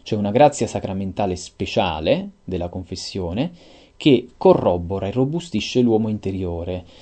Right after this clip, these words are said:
Quindi, mm, il consacrato a Maria ha-, desidera, poiché desidera santificarsi, ricevere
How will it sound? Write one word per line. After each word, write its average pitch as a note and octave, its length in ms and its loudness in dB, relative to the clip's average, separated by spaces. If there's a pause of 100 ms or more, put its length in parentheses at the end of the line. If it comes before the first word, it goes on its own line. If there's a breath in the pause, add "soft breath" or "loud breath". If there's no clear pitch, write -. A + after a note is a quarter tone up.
(180 loud breath)
Quindi, A2+ 500 0 (100)
mm, F2+ 280 -4
il A#2+ 80 -8
consacrato C3 380 2
a - 20 4
Maria G2+ 340 -2 (280)
ha-, - 220 -4
desidera, A#2 960 2 (640 loud breath)
poiché F2+ 320 0
desidera F2+ 520 -4
santificarsi, - 1040 -6 (360 loud breath)
ricevere G2+ 760 2